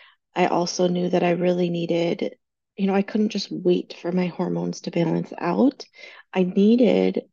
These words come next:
to find ways to regulate my anxiety and handle stress right now, because every little thing was causing me to feel stress. And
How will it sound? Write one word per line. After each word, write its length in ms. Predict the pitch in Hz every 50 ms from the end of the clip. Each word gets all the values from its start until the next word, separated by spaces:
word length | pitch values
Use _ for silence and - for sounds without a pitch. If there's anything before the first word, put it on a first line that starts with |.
| _ _
to 120 | - - 196
find 480 | - - - 156 170 180 185 185 190
ways 300 | 185 180 180 180 180 175 -
to 80 | - -
regulate 420 | - 175 175 185 185 190 190 -
my 80 | 196 190
anxiety 480 | 180 170 170 - 170 170 175 175 - 175
and 100 | 170 156
handle 240 | 165 165 165 170
stress 380 | 165 - - - - 175 - -
right 160 | 175 175 -
now, 500 | - 170 165 202 226 - - - - 196 _ _ _ - - - - - - - - - - - _ -
because 440 | 233 214 - 208 202 202 196 196 - -
every 300 | - 196 196 208 240 247
little 260 | 233 240 220 220 214
thing 420 | 202 - - 277 330 311 262 220
was 140 | 196 196 -
causing 500 | - - - - 196 196 196 208 208 208
me 140 | 202 196 196
to 100 | 190 196
feel 600 | - - - - 180 175 175 180 175 175 196 208
stress. 680 | - - - - 254 262 - - - - - - - _ _ -
And 380 | - 214 208 202 196 190 185 185